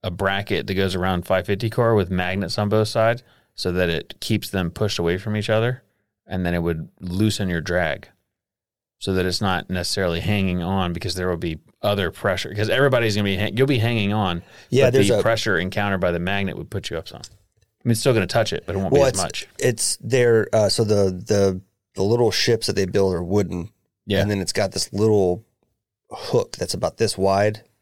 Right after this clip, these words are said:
Speaker 2: It's a
Speaker 1: Oh, that
Speaker 2: lip,
Speaker 1: you have to
Speaker 2: and
Speaker 1: use.
Speaker 2: it sits on the, yeah, you have to
Speaker 1: Ah,
Speaker 2: use
Speaker 1: okay.
Speaker 2: that. So it makes it fair for
Speaker 1: Yeah,
Speaker 2: everybody.
Speaker 1: yeah.
Speaker 2: Uh, the,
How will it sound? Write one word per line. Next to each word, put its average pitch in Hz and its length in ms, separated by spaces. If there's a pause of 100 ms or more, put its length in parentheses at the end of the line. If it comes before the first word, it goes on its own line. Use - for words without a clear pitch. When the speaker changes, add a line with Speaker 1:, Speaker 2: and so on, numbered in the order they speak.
(220)
Speaker 2:
It's - 140
a 95 40
Speaker 1:
Oh, 90 60
that 101 60
Speaker 2:
lip, 92 140
Speaker 1:
you 90 140
have 95 220
to - 100
Speaker 2:
and 104 100
Speaker 1:
use. 90 140
Speaker 2:
it - 20
sits - 500
on 98 280
the, 95 100
yeah, 85 340
you 104 180
have 92 140
to 82 80
Speaker 1:
Ah, 82 60
Speaker 2:
use - 160
Speaker 1:
okay. 82 80
Speaker 2:
that. - 80
So 120 80
it 110 100
makes 143 200
it - 100
fair 104 260
for - 180
Speaker 1:
Yeah, 92 40
Speaker 2:
everybody. 90 500 (140)
Speaker 1:
yeah. 95 120
Speaker 2:
Uh, 92 140
the, 95 300